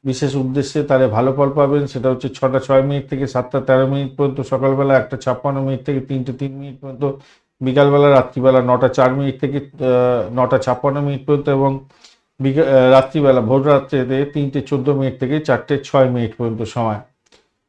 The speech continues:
যে সমস্ত বন্ধুরা রাজনীতির ক্ষেত্রের সঙ্গে যুক্ত আছেন, আইন আদালত নিয়ে কাজকর্ম করেন, রাজনীতিবিদ, সরকারি কাজের সঙ্গে যুক্ত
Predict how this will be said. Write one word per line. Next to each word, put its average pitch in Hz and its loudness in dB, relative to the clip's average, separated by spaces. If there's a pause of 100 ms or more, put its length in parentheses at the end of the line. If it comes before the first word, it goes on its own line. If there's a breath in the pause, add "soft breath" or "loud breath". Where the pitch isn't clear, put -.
(300)
যে 143 4
সমস্ত 170 4
বন্ধুরা 151 2
রাজনীতির 147 4
ক্ষেত্রের 151 -2
সঙ্গে 139 -4
যুক্ত 135 -2
আছেন, 147 0
আইন 131 2
আদালত 131 2
নিয়ে 131 -4
কাজকর্ম 139 -2
করেন, 147 2
রাজনীতিবিদ, 139 -2
সরকারি 135 0
কাজের 131 -2
সঙ্গে 131 -4
যুক্ত 131 -4